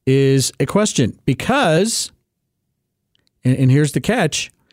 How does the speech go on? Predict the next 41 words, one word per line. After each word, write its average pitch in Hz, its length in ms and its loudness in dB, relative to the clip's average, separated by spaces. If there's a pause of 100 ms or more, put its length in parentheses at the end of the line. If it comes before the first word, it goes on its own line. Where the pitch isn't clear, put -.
(360)
"they 160 240 0
will 240 220 2
refund 175 580 2
your 185 220 2
money 165 400 2
when 156 300 0
they 147 120 2
resell 143 960 0 (680)
that 147 360 0
apartment." 139 520 0 (1400)
And 135 80 2
he's 127 140 2
like, 131 220 -2 (400)
"Oh, 170 160 2
you're 120 160 2
kidding." 220 320 -2
And 113 80 2
I 117 40 0
said, 117 200 0
"No." 190 280 0
I - 60 -20 (140)
said, 165 200 -2
"So 165 120 0
you 147 180 0
don't 240 160 0
get 180 140 0
a 165 40 0
check 208 480 -2 (240)
for - 120 -2
two 202 180 0
seventy 160 340 2
when 147 140 2
you 131 100 4
walk 151 220 2
out 151 200 0
the - 60 -4
door." 147 440 2 (720)
Uh, 143 220 0
it 214 160 0
could 233 200 0
be 175 360 2